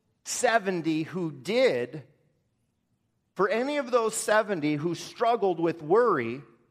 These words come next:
do you think during that time of serving, they experienced the burden of the cares of this world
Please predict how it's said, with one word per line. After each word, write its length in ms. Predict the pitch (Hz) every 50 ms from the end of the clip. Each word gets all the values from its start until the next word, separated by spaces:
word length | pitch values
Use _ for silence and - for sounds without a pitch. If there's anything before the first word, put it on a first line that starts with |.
| _ _ _ _ _ _ _ _ _ _ _ _ _ _ _ _ _
do 100 | - 147
you 80 | 196 196
think 460 | 190 - - 226 247 262 240 165 139
during 400 | - 185 185 196 208 214 214 208
that 240 | 202 196 190 196 196
time 360 | - - 180 175 185 190 190
of 140 | 175 151 127
serving, 760 | - - - - 170 165 165 175 170 170 196 196 202 196 196 - _ _ _ _ _ _ _ _ _
they 260 | - 139 151 160 165
experienced 960 | 160 - - - - - - - 160 160 170 175 180 185 185 180 - - - 147
the 80 | 143
burden 640 | 127 104 - 143 135 143 156 165 165 175 175 175 160
of 80 | 127
the 80 | 143 135
cares 600 | - - - 143 143 147 160 175 160 - - - - _ _ _ _ -
of 160 | 151 131 123
this 240 | 127 143 131 - -
world 560 | 120 120 127 120 123 135 156 180 185 180